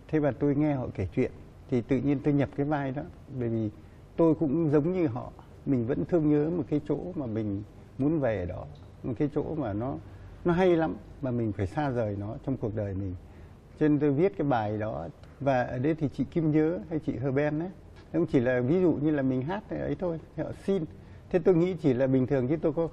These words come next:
không gửi ra phát thanh đâu. Mình viết nhạc giống như ngồi viết nhật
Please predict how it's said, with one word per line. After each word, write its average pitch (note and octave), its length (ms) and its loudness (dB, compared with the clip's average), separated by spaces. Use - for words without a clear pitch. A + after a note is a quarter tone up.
không D3 120 -2
gửi G#2 100 -2
ra A2 120 -8
phát C3+ 160 -12
thanh C#3 180 -8
đâu. B2+ 100 -12
Mình G#2+ 180 4
viết C#3+ 200 2
nhạc A#2+ 260 2
giống B2 160 0
như C#3+ 180 2
ngồi G#2 140 0
viết C3+ 200 0
nhật C3 100 0